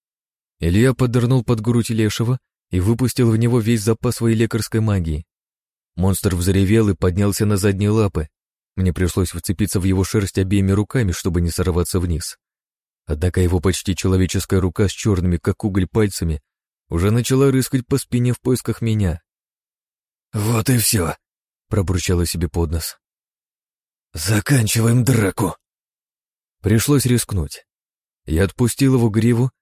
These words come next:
и коснулся обеими руками шеи Лешего. Сначала влил в него остатки лекарской магии, заставив тем самым некротику растаять, а затем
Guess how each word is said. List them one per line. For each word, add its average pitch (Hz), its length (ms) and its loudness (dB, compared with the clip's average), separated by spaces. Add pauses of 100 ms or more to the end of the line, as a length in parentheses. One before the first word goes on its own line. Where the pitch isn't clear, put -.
(160)
и 85 100 -4
коснулся 110 500 0
обеими 104 300 2
руками 104 400 0
шеи 98 340 0
Лешего. 87 500 -2 (520)
Сначала 90 440 -2
влил 87 280 0
в 85 80 -2
него 90 180 2
остатки 92 400 -2
лекарской 92 460 -2
магии, 92 440 0 (400)
заставив 95 540 0
тем 98 200 0
самым 95 340 0
некротику 98 500 -2
растаять, 95 600 -2 (420)
а 85 160 0
затем 95 560 0